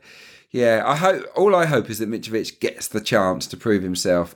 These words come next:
at Fulham, 'cause he, it was really harsh what happened to him last time. He didn't deserve to get the axe, and, and yeah, he deserves to, the shot, but yeah,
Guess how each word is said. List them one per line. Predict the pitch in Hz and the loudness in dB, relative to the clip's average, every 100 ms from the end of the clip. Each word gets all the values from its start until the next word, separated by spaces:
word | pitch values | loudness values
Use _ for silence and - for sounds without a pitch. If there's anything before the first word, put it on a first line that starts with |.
| - | -8
at | 92 - | -8 -4
Fulham, | 95 90 87 95 - | -2 0 0 -4 -12
'cause | - 110 | -6 -2
he, | 120 | -2
it | - 80 82 139 | -2 -12 -2 -2
was | 131 143 | 0 0
really | 151 123 104 | 2 2 2
harsh | 104 92 - | 0 0 -2
what | 76 | -6
happened | 95 - 90 | -6 -10 -8
to | 92 | -6
him | 85 | -2
last | 90 85 - | -2 -2 -6
time. | - 62 82 - - - - | -8 -8 -10 -14 -20 -20 -6
He | 95 | 0
didn't | 110 85 | 2 2
deserve | 92 95 92 | 0 2 2
to | - | 0
get | - 90 | -4 -2
the | 85 | -2
axe, | 85 80 - - | -2 -6 -10 -8
and, | 90 87 87 _ - - _ - | -6 -6 -8 _ -20 -20 _ -8
and | 90 90 | -4 -2
yeah, | 95 | -2
he | |
deserves | 90 101 107 92 | -2 0 0 0
to, | - | -4
the | 85 104 | -8 -6
shot, | - 107 90 - | -2 0 0 0
but | 87 - - _ 90 | -4 -4 -8 _ -20
yeah, | 82 64 107 | -16 -10 -10